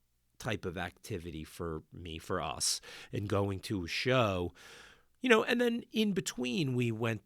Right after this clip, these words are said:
to, you know, Strawberry Fields and, and the George Harrison and, and all of that kind of weighed in too. So going into, certainly going into night one,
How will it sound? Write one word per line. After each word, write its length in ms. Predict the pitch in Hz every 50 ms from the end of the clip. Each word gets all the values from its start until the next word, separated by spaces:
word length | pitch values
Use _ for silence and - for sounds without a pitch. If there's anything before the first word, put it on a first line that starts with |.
| - -
to, 340 | - 127 117 113 110 110 104 -
you 100 | - 127
know, 120 | 110 104 98
Strawberry 360 | - - 127 113 104 110 98
Fields 420 | - - 117 101 104 101 101 - 107
and, 220 | 95 92 87 87 -
and 300 | 104 101 95 95 92 90 _ _ _ _ _ _ _ _ -
the 180 | - 101 101
George 300 | 95 98 110 101 101 -
Harrison 640 | - 104 101 95 98 95 - - - 98 95 95 95
and, 220 | 98 101 104 104 -
and 200 | - 107 107 107 - -
all 260 | 117 120 117 110 101
of 140 | 92 101 98
that 280 | 113 113 117 117 - _ - 101 92 - _
kind 280 | - - 120 120 107 101
of 180 | 92 90 92
weighed 380 | 98 104 104 104 107 107 101 90 87
in 320 | 104 104 104 98 95 92 -
too. 360 | - - - 147 175 165 110 92
So 380 | - - - 117 117 113 98 - _ _ _ _ _ _ _ _ _ _ _ _ _ _ - - - 104
going 360 | 104 131 131 - 190 170 151 -
into, 280 | 139 160 180 151 170 143
certainly 420 | 120 - - 240 320 302 269 196
going 340 | 147 156 165 160 156 143 131 -
into 380 | 139 135 135 131 123 - - 120
night 400 | 117 117 117 120 123 120 - -
one, 540 | 101 98 101 107 113 107 101 101 95 90